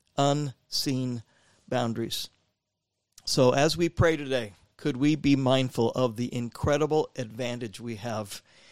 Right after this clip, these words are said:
in spiritual warfare in our praying? Um, if you go to, uh, I don't know how many, if this is,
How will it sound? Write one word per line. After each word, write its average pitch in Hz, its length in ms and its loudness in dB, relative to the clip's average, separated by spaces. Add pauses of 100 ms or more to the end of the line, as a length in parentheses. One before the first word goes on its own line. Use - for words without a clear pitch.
(280)
in 120 140 -6
spiritual 127 520 -2
warfare 113 600 -4 (140)
in 120 280 -8
our 113 240 -6 (100)
praying? 104 520 -4 (800)
Um, 107 320 -4
if 104 120 -8
you 127 60 -2
go 135 240 4
to, 139 480 2
uh, 120 240 4
I 117 80 2
don't 135 120 2
know 127 60 2
how 123 140 0
many, 123 600 -2
if 123 460 -6
this 123 200 -2
is, 113 160 -4